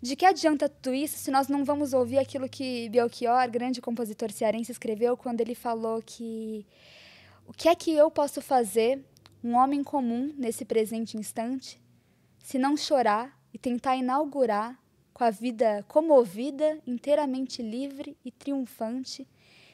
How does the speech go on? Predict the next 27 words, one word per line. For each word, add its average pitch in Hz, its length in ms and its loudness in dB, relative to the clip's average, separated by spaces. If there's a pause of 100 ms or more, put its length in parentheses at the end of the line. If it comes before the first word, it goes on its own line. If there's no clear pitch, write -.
se - 300 -2
o 285 60 4
máximo 302 680 0
que - 80 -6
eu 277 80 4
posso 262 340 0
fazer 240 600 -2 (100)
é 262 140 0
usar 262 380 2
a 330 80 0
voz, 214 520 -2
é - 120 -2
o 349 40 0
máximo 254 600 -6
que 233 100 -12
nós 208 180 -8
podemos 208 380 -12
fazer 208 280 -10
hoje, - 360 -10
é - 80 -10
usar 226 280 -6
a - 20 -4
voz. 208 320 -10 (280)
E 262 60 0
ele 254 100 4
também 277 320 -2
diz 262 320 -8